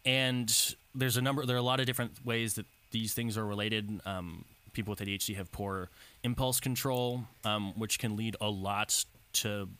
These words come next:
one's tendency to self-harm. A D H D often leads to comorbid depression. There's low, low self-esteem from poor school performance. All of these things can, can create sort of a perfect storm. Um,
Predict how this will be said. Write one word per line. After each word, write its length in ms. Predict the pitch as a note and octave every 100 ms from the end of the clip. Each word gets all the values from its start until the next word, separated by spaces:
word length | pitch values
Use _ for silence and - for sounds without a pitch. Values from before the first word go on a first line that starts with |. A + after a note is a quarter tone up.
| -
one's 340 | G#2 G#2 G#2
tendency 340 | - G#2 G2+ A2
to 60 |
self-harm. 560 | G#2 G2+ G2 G#2+ G#2+ G2+ - - - - - - -
A 60 |
D 100 | A#2
H 120 | A2
D 80 | -
often 240 | G#2 A2+ G2+
leads 140 | G2
to 80 | G2+
comorbid 440 | - G#2 G2+ F#2
depression. 760 | F#2 - D#3+ - D3+ C#3+ C#3+ C3 -
There's 220 | G#2 G2
low, 120 | A2+ A2+ -
low 140 | A#2
self-esteem 760 | B2 C3 A#2+ A2+ - A#2+ B2 B2+
from 200 | B2 G#2+
poor 220 | F#2+ A#2
school 280 | A2 - A#2
performance. 440 | A#2+ B2 B2 B2 -
All 160 | A2
of 80 | A2+
these 160 | A2 -
things 300 | G2+ F#2 -
can, 340 | F#2+ F#2 F#2+ - - - - - -
can 180 | - G#2
create 360 | - G#2 G2
sort 160 | - G2
of 100 | F#2
a 60 |
perfect 380 | F#2 - F#2+ F#2
storm. 460 | - F2+ F#2 D#2 D#2 - - - - - -
Um, 380 | F2+ E2 E2